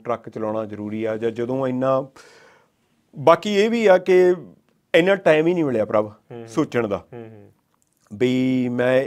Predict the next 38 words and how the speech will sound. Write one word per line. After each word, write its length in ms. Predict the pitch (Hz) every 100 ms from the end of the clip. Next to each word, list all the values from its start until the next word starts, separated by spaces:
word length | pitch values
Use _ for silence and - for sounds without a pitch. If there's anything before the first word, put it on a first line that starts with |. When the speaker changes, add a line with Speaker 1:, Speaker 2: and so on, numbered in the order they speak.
| - 143
Speaker 1:
ਇਹ 160 | 147
ਵੀ 120 | 196
ਕਰ 140 | 160 131
ਸਕਦਾ, 360 | 143 127 123
ਕਿਉਂਕਿ 240 | 123 131 139
ਮੈਂ 120 | 135
ਹੁਣ 180 | 131 127
ਪੜ੍ਹਿਆ 300 | - 127 147
ਹੋਇਆ, 180 | 135 127
ਤੁਹਾਨੂੰ 200 | 127 117
ਪਤਾ, 220 | 117 117
ਗ੍ਰੈਜੂਏਸ਼ਨ, 500 | 110 110 117 117 110
ਪੋਸਟ 360 | 123 123 123
ਗ੍ਰੈਜੂਏਸ਼ਨ 520 | 127 113 117 113 117 113
ਤੇ 100 | 117
ਐਮ 200 | 110 117
ਬੀ 160 | 120
ਏ 120 | 113
ਆ, 40 | 107
Speaker 2:
ਜੀ, 320 | 113 110 110
ਜੀ। 120 | 104
Speaker 1:
ਠੀਕ 160 | 107 120
ਹੈ? 100 | 135
Speaker 2:
ਹੂੰ। 360 | - 117 107 -
Speaker 1:
ਪਰ, 140 | 139
ਪਰ 160 | 170 170
ਇੰਨਾ 220 | 151 165
ਟਾਈਮ 360 | 170 151 139 147
ਹੀ 40 |
ਨਹੀਂ 120 | 165 151
ਮਿਲਿਆ 280 | 139 135
ਕਿ 160 | 135 139
ਮੈਂ 140 | 131
ਸੋਚਾਂ 440 | 127 127 120 120 120
ਵੀ 140 | 123
ਆਪਦੇ 300 | 123 113 120
ਲਈ 160 | 117 120
ਮੈਂ 220 | 117